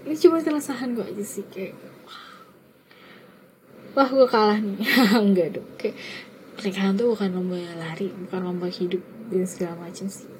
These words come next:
Ya, semua orang punya timingnya masing-masing. Oh, dan ini sih. Ada yang bilang jodoh itu nggak cuman jodoh cinta atau jodoh manusia.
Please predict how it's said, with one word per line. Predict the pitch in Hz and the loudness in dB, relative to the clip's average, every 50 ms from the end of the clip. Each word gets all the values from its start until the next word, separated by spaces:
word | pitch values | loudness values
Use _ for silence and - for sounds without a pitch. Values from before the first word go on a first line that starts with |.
| - - - | -16 -6 -6
Ya, | 185 170 190 | -6 -6 -6
semua | - 185 151 151 147 | -8 -10 -12 -10 -8
orang | 185 202 196 | -8 -8 -6
punya | - 202 190 185 | -4 -4 -4 -4
timingnya | 180 180 180 180 180 170 - - - | -4 -8 -8 -8 -10 -12 -12 -16 -18
masing-masing. | 185 - - - 196 190 196 - - - 185 - - - _ _ _ _ _ _ _ _ _ _ _ _ _ _ _ _ _ _ _ _ _ _ - - - - - - - - - - | -18 -18 -18 -18 -18 -18 -16 -16 -16 -18 -18 -20 -20 -20 _ _ _ _ _ _ _ _ _ _ _ _ _ _ _ _ _ _ _ _ _ _ -20 -20 -20 -20 -20 -20 -20 -12 0 4
Oh, | 285 302 285 247 - - - - | 6 6 6 4 2 -6 -8 -2
dan | 208 202 196 | 0 2 2
ini | 196 208 214 214 202 | 4 4 2 2 0
sih. | - - 202 196 190 - - - - _ _ _ _ _ - - - - - - - - - - - - - - - - | -2 -4 -6 -6 -6 -8 -18 -20 -20 _ _ _ _ _ -20 -16 -16 -16 -16 -16 -20 -20 -20 -20 -20 -20 -20 -20 -14 -4
Ada | 233 233 214 214 | 0 2 4 4
yang | 208 208 202 202 | 6 6 6 6
bilang | 185 190 180 185 190 202 220 240 240 240 226 208 | 6 6 6 6 4 4 4 2 2 2 4 6
jodoh | 196 185 180 185 | 8 8 8 8
itu | 190 196 196 294 294 | 6 4 4 2 0
nggak | 262 233 208 | 0 0 0
cuman | - 208 185 185 185 202 226 233 233 233 233 233 233 233 226 220 | 0 -2 -2 0 0 0 0 -2 -4 -4 -4 -4 -4 -2 -2 -2
jodoh | 208 - 202 185 180 180 190 | -2 -2 -2 -2 0 0 0
cinta | 196 - - 240 233 233 233 - - 480 - - - - | -2 -2 -2 -2 -2 -2 -2 -2 -4 -4 -4 -6 -10 -10
atau | 226 220 - - 196 | -10 -10 -6 -4 -4
jodoh | 190 185 190 180 170 180 180 175 185 180 - - - - - 214 | -2 -2 -2 -4 -4 -4 -4 -6 -6 -8 -8 -12 -18 -12 -6 -4
manusia. | 202 190 202 196 - - 262 254 - | -2 0 0 -2 -4 -8 -10 -10 -10